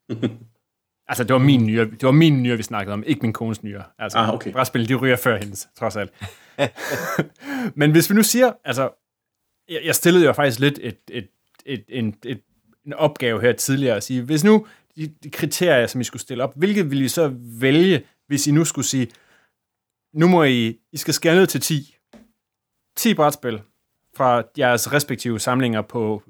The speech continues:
Speaker 2: fire hundrede nogle spil. Og jeg, vi, jeg vil godt være large og så sige, okay, så kører, kører udvidelserne med i kassen.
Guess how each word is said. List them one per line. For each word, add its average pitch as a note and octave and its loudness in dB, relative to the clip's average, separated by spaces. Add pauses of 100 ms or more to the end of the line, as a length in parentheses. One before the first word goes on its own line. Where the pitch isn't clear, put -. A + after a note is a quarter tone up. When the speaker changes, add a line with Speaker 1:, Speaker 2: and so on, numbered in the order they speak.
Speaker 2:
fire D3+ -2
hundrede B2 0
nogle A2+ -4
spil. G#2+ -14 (500)
Og C3 0
jeg, D3+ -8
vi, D3+ 4 (160)
jeg D#3 0
vil C3 -4
godt F3 4
være C#3 2
large A#2 0
og G#2+ -18
så A2 -12
sige, G#2+ -8 (240)
okay, D3 0 (240)
så D3 0 (1200)
kører, A#2+ 2
kører D#3 0
udvidelserne D3 0
med B2 0
i A#2 0
kassen. A2 -10